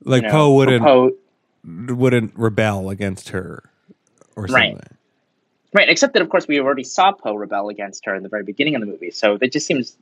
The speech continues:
Speaker 1: weird that it seems like it would be a much more interesting conflict
Speaker 2: Yeah.
Speaker 1: if, um,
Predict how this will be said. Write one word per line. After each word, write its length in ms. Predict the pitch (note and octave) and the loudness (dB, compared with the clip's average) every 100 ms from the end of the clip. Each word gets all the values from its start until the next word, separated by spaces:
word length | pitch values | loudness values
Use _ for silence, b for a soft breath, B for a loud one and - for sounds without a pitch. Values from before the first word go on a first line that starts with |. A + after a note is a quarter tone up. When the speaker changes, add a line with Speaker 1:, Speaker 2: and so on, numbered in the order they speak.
| - | -2
Speaker 1:
weird 340 | C3 B2+ G2 | 2 2 2
that 100 | A2 | -2
it 100 | - | 0
seems 160 | F#3 F#3 | 0 4
like 100 | C#3 | 4
it 40 | |
would 120 | A#2 | 4
be 100 | A#2+ | 4
a 60 | A#2+ | 2
much 320 | A#2+ B2+ - | 4 0 0
more 180 | C3 A#2 | 0 0
interesting 460 | - B2+ C3 - G#2+ | 0 -6 -6 -4 -4
conflict 680 | - A2+ A#2 - F2+ - _ _ _ | 0 0 0 0 -2 -2 _ _ _
Speaker 2:
Yeah. 280 | B2 E3 E3 | 0 2 4
Speaker 1:
if, 280 | B2 A2 - - | 4 2 0 -2
um, 540 | A2+ A#2 A2 G#2+ G#2 | 4 4 4 0 -6